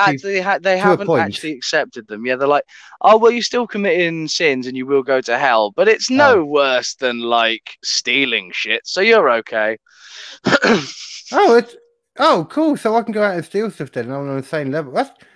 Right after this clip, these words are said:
Speaker 1: I'm okay being on the
Speaker 2: Yeah.
Speaker 1: same level as a gay dude in the Christian's eyes. That's cool.
Speaker 2: Yeah,
Speaker 1: I'll go
Speaker 2: yeah,
Speaker 1: steal
Speaker 2: yeah.
Speaker 1: stuff from the church, then.
Speaker 2: Yeah, if you steal a T V, you are essentially just as good as a gay man.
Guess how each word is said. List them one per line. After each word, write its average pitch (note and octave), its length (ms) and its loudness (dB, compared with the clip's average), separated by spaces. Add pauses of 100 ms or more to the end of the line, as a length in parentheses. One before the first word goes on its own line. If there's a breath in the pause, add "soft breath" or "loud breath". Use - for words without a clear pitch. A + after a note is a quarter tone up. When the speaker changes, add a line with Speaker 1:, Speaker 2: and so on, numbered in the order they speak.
(120)
Speaker 1:
I'm C#4 220 2
okay E3+ 180 2
being C#3+ 160 2
on B2+ 80 2
the F3+ 60 6
Speaker 2:
Yeah. A3+ 60 8
Speaker 1:
same A#2+ 160 0
level A#2 160 0
as G#2+ 100 -10
a A2 40 -8
gay A2 260 -2
dude A2+ 200 -4
in G#2+ 60 -8
the G#2+ 60 -6
Christian's G#2+ 540 -6
eyes. B2+ 220 -2
That's G3 140 -4
cool. - 180 -2
Speaker 2:
Yeah, B3+ 80 4
Speaker 1:
I'll E4 80 4
go D#4+ 60 2
Speaker 2:
yeah, C#4 160 2
Speaker 1:
steal E3 180 -2
Speaker 2:
yeah. D4 80 0
Speaker 1:
stuff - 140 -2
from D#3+ 100 -6
the C#3+ 60 -8
church, G3+ 300 -4
then. A#3 100 0
Speaker 2:
Yeah, G3 80 2
if G#3 120 -6
you E4+ 140 4
steal D#4+ 300 0
a C#4 80 2
T C#4 260 0
V, A3 220 0
you D#3+ 260 -2
are F#3 140 4
essentially G3 640 -2
just F3 340 -6
as D#3+ 120 -8
good C#3+ 180 -4
as B2 140 -8
a A2+ 40 -12
gay G2+ 280 -6
man. F#2 260 -10